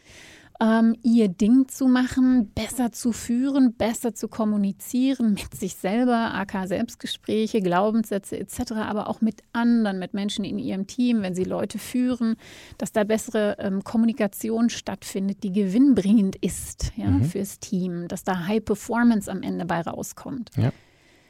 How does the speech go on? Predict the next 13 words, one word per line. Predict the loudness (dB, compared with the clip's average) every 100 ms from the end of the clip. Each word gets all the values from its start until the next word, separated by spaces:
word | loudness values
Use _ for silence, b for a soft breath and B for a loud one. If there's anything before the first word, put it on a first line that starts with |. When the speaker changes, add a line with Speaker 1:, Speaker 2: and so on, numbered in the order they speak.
| b b b _ _ _
Speaker 1:
Und | -8 -6
das | -4 -4 0
will | 0 0
ich | -4
tun. | -6 -4 -4 -4
Das | -4
heißt, | -4 -4 -6 -10 -16 b b _ -10
nach | -6 -4
dem | -4 -4
ersten | -4 -4 -4 -8 -8 -6
Anfangsschock | -4 -4 -4 -8 -8 -8 -8 -10 -4
habe | -4 -4
ich | -10 -12